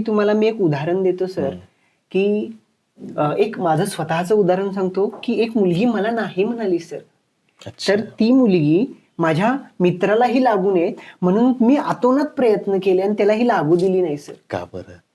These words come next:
Speaker 1: का म्हणजे सर, ती मुलगी मला नाही म्हणाली सर, तिची लायकी काय असणार? आणि
Speaker 2: अच्छा.
Speaker 1: असली घाणेरडी मुलगी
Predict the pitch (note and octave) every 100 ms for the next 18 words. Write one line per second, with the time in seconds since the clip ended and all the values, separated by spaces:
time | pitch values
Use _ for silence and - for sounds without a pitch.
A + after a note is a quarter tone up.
0 | _ _ _ - C3+ D#3 F#3+ G3+ A3+ C#4+
1 | D4+ - _ _ - B3+ B3 G#3+ A3 D4
2 | A#3 D3+ F3 A#3+ C#4 C#4+ C#4+ C#4+ C#4 D#4
3 | C#4 - _ G3 D#4 D4 E3+ D#3 D#3+ A3
4 | D#4 D4 C#4+ D4 C#4+ _ _ _ _ _
5 | D3 G3 G3+ - - E3 A3 D#3 D#3 D3+
6 | E3 A#3+ B3 F#3 D3+